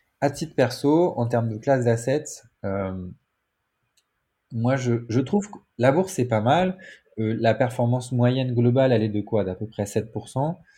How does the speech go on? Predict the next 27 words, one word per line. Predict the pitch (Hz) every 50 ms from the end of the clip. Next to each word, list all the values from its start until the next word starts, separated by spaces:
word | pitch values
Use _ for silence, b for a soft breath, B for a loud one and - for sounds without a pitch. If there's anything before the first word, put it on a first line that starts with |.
| b b b b b -
Euh, | - 104 98 95 92 90 85 85 82 87 85 82 85
et | -
puis | - - -
après, | 90 87 - - - 113
évidemment, | 107 101 90 92 95 101 113 110
il | 104
y | 92
a, | 85
il | 82 82
y |
a, | 82 - -
il | 87
y | 85 85
a |
des | 85 90
deltas. | 82 90 87 85 - 127 143 151
Donc | 127 107 -
sept | - 151 151 -
pour | - 123 117 -
cent, | - 160 143
c'est, | - - 95 -
c'est | - - 104
déjà | 92 92 98 90
pas | - 117
mal, | 135 170 185 175 151
hein. | 139 139 139 131 113 101
Euh, | 98